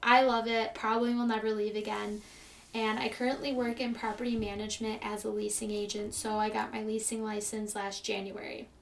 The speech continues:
And you're probably asking, "Who am I and why did I start a podcast?" So I started this on the side as a hobby and as a way to potentially pursue something I was passionate about. Over the last year and a half,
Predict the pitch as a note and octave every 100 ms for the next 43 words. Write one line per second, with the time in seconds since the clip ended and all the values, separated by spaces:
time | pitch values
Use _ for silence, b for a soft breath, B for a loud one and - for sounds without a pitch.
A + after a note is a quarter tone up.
0 | - - - - - - - A#3 A#3 A3+
1 | A3+ B3+ C4+ A3 A3 - A3+ A3 A3 B
2 | B B B - C4 C4 B3 A#3+ A#3 A#3
3 | A3 G#3+ G#3 G#3 G#3+ G#3+ - G3+ G3+ -
4 | - - - - B3 - - B B B
5 | B B - A#3 - B3 - A#3+ B3 D#4
6 | E4 E4+ E4 C4 C4 C4+ - A3 A3 A3+
7 | A#3 - G3+ G3 A#3+ C4 C#4+ A3+ A3 A3
8 | G#3+ G#3 G#3 A#3+ - - - A3+ A3 A3
9 | A3 G#3+ G#3 - A3+ - A3+ A3 A3 G#3+
10 | G#3+ A3 G#3 G3+ - - G3 G3 - A3
11 | A#3 B3 B3+ C4+ B B B B - A#3
12 | A#3 A#3 A3+ G#3+ A3 - A3+ A3 G#3+ -
13 | G#3 G#3 G#3+